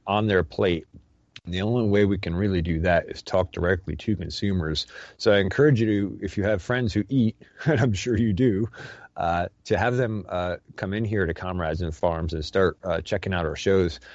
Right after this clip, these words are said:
because, uh, Brad and I, once together here for this, are gonna have, uh, what I think is an excellent conversation all around food, regenerative agriculture, the future of agriculture, and, uh,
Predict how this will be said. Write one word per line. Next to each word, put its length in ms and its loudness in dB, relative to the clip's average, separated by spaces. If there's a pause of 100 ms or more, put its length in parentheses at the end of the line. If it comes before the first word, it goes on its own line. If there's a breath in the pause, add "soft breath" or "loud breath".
(140 loud breath)
because, 440 -2
uh, 180 0
Brad 280 2
and 80 -2
I, 100 -2
once 160 -4
together 320 2
here 180 -2
for 120 -6
this, 380 -4 (320 loud breath)
are 120 -4
gonna 160 0
have, 260 0
uh, 80 2
what 200 0
I 80 2
think 280 -4
is 140 0
an 160 -2
excellent 500 -4
conversation 800 -4 (320 loud breath)
all 220 4
around 340 0
food, 460 2 (200 loud breath)
regenerative 520 0
agriculture, 800 0 (220 soft breath)
the 80 -6
future 420 2
of 120 0
agriculture, 840 0 (420 soft breath)
and, 440 -6
uh, 320 0